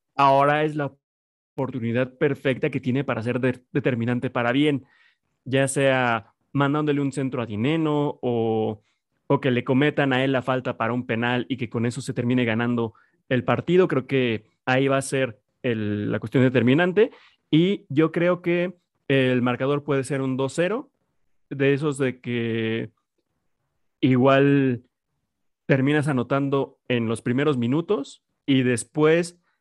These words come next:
sufres setenta minutos de los noventa del juego y al final ya cae el, el gol que tranquiliza las cosas y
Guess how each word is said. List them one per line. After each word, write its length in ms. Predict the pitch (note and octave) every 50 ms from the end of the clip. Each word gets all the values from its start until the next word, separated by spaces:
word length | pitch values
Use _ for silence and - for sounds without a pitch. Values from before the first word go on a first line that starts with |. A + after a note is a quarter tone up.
| _ _ _ _ _ _ _
sufres 460 | - - - D#3 E3 D#3+ D#3+ D3+ C#3
setenta 540 | - C#3 - - - D3 D#3 D#3 E3 D#3+ D3
minutos 540 | C3+ B2 A#2 C3+ D3+ D3 - C#3+ C3+ B2
de 100 | A2+ A#2
los 240 | G#2+ G#2 A2 A#2+ A2
noventa 460 | A#2 A#2 A#2 A#2+ C#3 C#3+ C#3 C#3 C#3
del 160 | B2 A#2 A2+ G#2+
juego 440 | - - C#3+ D3+ D#3 F#3 A3 A#3+ - _ _ _ _ _ _
y 140 | - C3+ C#3
al 120 | C3 B2
final 340 | B2+ C3+ C3+ D3 D3 D3 C3+
ya 180 | C#3+ C#3 C3+
cae 360 | - - C#3 C3+ C3+ C3+ B2 A#2
el, 380 | A2 A2 G#2+ G#2+ G#2+ - - _
el 160 | - B2 B2+ B2+
gol 240 | C3 C#3 C#3+ C#3+
que 240 | D3 C3 B2 A#2 A2+
tranquiliza 560 | G#2+ - A2+ A2+ A2 G#2+ B2 B2+ C#3 C3 C3+
las 160 | A#2+ B2 B2 -
cosas 440 | - D#3 E3 A3 C#4 D4+ - - _ _ _ _ _ _ _ _ _ _
y 400 | - C#3+ D3+ E3 F3+ G3+ A3+ A3+